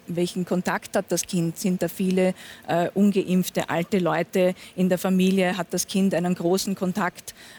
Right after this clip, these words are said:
äh, in, in der Schule? Ist es dort gefährdet? Nicht? Gibt's dort viele ungeimpfte Leute, die das Kind anstecken könnten?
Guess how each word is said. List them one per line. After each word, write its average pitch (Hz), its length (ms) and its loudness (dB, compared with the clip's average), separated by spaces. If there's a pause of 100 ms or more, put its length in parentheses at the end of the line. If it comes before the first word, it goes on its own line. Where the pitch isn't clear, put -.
äh, 180 340 2
in, 180 280 -2
in 180 140 2
der 180 100 2
Schule? 196 320 2
Ist 240 180 0
es 175 120 -2
dort 180 200 0
gefährdet? 175 640 0
Nicht? 180 220 -4
Gibt's - 240 -6
dort 185 160 0
viele 180 300 -2
ungeimpfte 180 600 0
Leute, 165 400 0
die 175 140 0
das 170 180 -2
Kind - 260 -6
anstecken 185 560 -2
könnten? 175 440 -2